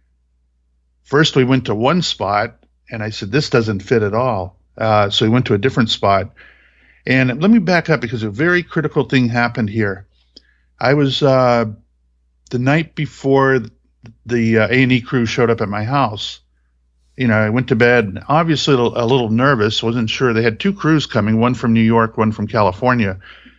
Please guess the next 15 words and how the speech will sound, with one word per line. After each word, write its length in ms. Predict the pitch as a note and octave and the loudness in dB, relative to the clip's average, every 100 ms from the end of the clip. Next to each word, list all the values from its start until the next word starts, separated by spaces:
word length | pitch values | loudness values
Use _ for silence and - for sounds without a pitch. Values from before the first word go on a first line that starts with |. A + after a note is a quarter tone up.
| _ _ _ _ - | _ _ _ _ -4
And, 800 | A#2+ A#2 A#2 A2+ A2+ A#2 G2 - _ | 0 2 4 2 2 -2 -6 -12 _
you 80 | D#3 | -4
know, 80 | C#3+ | 0
when 160 | B2+ D3+ | 2 0
we 80 | |
went 200 | E3+ G3 F3+ | 2 2 2
to 60 | |
bed, 200 | D3+ D3+ | 2 4
I 60 | C3+ | 2
gotta 180 | C#3 C3+ | 2 2
admit, 200 | C3+ B2+ | 2 0
I 40 | |
was 120 | G#2+ - | -4 -4
kinda 280 | G3+ G#3+ | -2 0
nervous. 640 | C3+ G#2 G2+ B2+ - - | 0 0 0 0 -2 -6